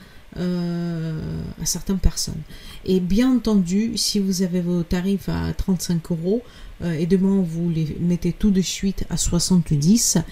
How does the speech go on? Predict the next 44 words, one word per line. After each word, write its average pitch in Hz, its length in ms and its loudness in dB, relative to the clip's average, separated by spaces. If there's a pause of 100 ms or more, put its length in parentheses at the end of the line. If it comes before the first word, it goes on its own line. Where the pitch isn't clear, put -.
(420)
euh, 160 340 -2
ce - 800 -2
n'est 160 180 0
pas 170 240 4
juste 160 240 -6
possible, 214 680 -2
ce - 160 -2
n'est 156 120 0
pas 190 180 0
du 170 220 -2
tout - 160 -2
la 196 100 2
même 165 220 4
cliente, 165 500 -2
le 165 120 0
plus 196 220 2
souvent. 160 380 -2 (320)
Ça 185 160 0
peut 190 160 4
arriver, 170 300 2
mais 214 120 2
ça 175 140 -4
sera - 180 -6
le 160 80 -4
pourcentage 165 640 -2
qui 170 120 -4
est - 20 2
minime. 170 320 2
Donc 165 200 0
il 160 40 -6
faut 202 260 -4
y 180 120 -2
réfléchir. 175 580 -4
C'est - 160 -4
pour - 140 -8
ça 233 160 -4
que 202 100 -6
pour 160 160 -4
moi, 185 200 0
une 170 100 0
activité, 170 420 -4
ça 165 160 -4
se - 160 -4
prépare. 165 420 -2